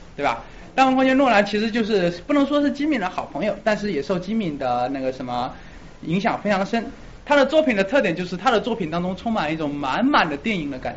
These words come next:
觉，可以说他的制作是非常的大气，非常的大气。在二零一零年八月二十四日，今天虽然是二十三日，就是，但是国内已经是，日本已经是四日了。在二零一八二月四日，也就四年前的今天，吉敏患胰腺癌离世，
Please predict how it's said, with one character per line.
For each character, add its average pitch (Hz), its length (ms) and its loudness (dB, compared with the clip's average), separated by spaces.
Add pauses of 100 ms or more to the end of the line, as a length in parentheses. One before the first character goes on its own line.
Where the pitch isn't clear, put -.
觉， - 220 -10
可 - 140 0
以 196 60 2
说 196 120 -2
他 226 100 0
的 202 100 2
制 247 200 -4
作 196 180 -2
是 185 120 -6
非 220 320 -2
常 160 180 -8
的 170 80 -4
大 - 340 -6
气， - 220 -14 (480)
非 180 100 0
常 180 140 0
的 165 80 -4
大 190 200 -2
气。 - 180 -14 (460)
在 262 280 8
二 285 100 8
零 269 140 4
一 285 120 4
零 269 140 4
年 247 200 2
八 269 140 6
月 262 60 8
二 262 80 6
十 254 80 -2
四 269 240 -6
日， 202 220 0
今 208 80 -2
天 214 140 -2
虽 214 80 0
然 208 100 2
是 202 80 -2
二 208 100 2
十 190 80 -2
三 202 260 0
日， 202 140 -4 (120)
就 185 120 -6
是， 165 160 -2
但 202 160 2
是 202 160 -2 (300)
国 208 160 -6
内 196 140 -2
已 - 20 -4
经 160 240 -6
是， 170 80 -10 (240)
日 214 80 -4
本 156 160 -4
已 - 0 -
经 156 180 -6
是 170 80 -10
四 - 160 -8
日 147 100 -4
了。 - 200 -8
在 165 300 2 (260)
二 202 100 2
零 208 40 4
一 208 40 2
八 208 100 4
二 226 80 4
月 214 120 6
四 208 160 -6
日， 220 140 2
也 147 60 -2
就 175 100 -2
四 175 140 -6
年 180 120 -2
前 175 160 -4
的 165 80 -2
今 202 180 -6
天， 208 240 -4 (280)
吉 220 100 -4
敏 208 180 2
患 180 240 0
胰 156 80 -6
腺 170 220 -2
癌 160 120 2
离 147 140 -6
世， 185 240 -6